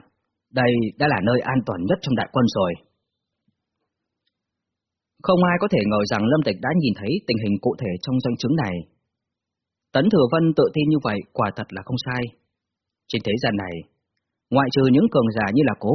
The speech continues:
Vân Tĩnh ra, những người khác căn bản không thể giết tới trung quân, giết sạch bọn họ rồi giết chết thái tử được. Nhưng hắn không biết rằng người thực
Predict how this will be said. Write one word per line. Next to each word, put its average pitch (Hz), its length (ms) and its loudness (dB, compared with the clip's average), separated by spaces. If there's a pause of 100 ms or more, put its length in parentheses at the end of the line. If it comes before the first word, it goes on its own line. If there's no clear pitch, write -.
Vân 147 120 2
Tĩnh 165 220 -2
ra, 139 120 0 (720)
những 190 140 4
người 127 160 2
khác 202 240 -4
căn 160 180 0
bản 107 240 -2
không 147 140 0
thể 107 140 -4 (100)
giết 165 160 -4
tới 110 160 -4
trung 123 180 -2
quân, 123 160 0 (540)
giết - 160 2
sạch - 200 -8
bọn 107 180 -4
họ 95 120 -4 (200)
rồi 107 240 -4 (140)
giết - 120 -4
chết 165 220 -2
thái 113 200 -6
tử 123 160 0
được. 90 220 -8 (1500)
Nhưng 135 220 4
hắn 113 100 4 (140)
không 160 180 0
biết 220 180 0
rằng 107 180 -2
người 107 140 -2
thực 107 140 -6